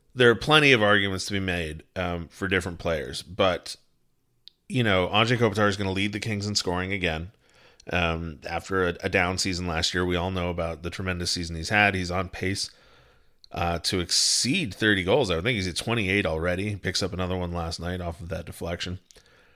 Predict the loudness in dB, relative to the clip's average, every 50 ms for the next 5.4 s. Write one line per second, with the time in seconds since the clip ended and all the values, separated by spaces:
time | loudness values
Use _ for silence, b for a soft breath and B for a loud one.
0 | b b b b _ 4 6 6 6 6 4 2 -2 -2 -2 -2 0 4 6 6
1 | 6 6 2 -4 _ _ 0 2 4 4 4 4 2 0 0 -2 -4 -6 -8 -8
2 | -4 -2 2 2 2 2 2 0 -2 -2 -2 -2 -2 -2 -4 -6 -8 _ -2 -2
3 | 0 0 0 -2 -4 -4 -4 -4 -2 -2 -2 -2 -2 -2 -2 -4 -2 -4 -4 -4
4 | -6 -6 -6 -6 -4 -4 -4 -4 -2 -4 -4 -4 -4 -2 -4 -4 -4 -4 -4 -4
5 | -4 -4 -4 -2 -2 -4 -4